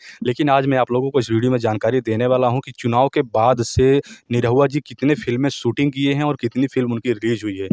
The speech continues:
जानकारी पाने से पहले आप लोगों से रिक्वेस्ट करता हूं, अगर हमारे चैनल पहली बार हो तो हमारे चैनल को सब्सक्राइब करके बेल आइकन all पर प्रेस कर दीजिए।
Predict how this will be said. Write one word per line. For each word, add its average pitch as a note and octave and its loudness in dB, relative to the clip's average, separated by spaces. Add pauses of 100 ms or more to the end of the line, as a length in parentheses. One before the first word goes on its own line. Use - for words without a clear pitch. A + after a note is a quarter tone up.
(180)
जानकारी B2+ 0
पाने B2+ 0
से - -12
पहले B2+ 0
आप A2+ -6
लोगों B2 -2
से A#2+ -6
रिक्वेस्ट C#3 -2
करता A2+ -4
हूं, B2 0
अगर A#2+ 0
हमारे A2+ 0
चैनल A#2 -2
पहली A2+ 0
बार A#2+ 2
हो A#2 2
तो A#2 -8
हमारे A2+ -2
चैनल A2+ -4
को B2+ -4
सब्सक्राइब A2+ -2
करके C#3 -4
बेल A2+ 0
आइकन G#2+ -2
all G2+ -4
पर - -10
प्रेस - -10
कर G#2 0
दीजिए। C3 -6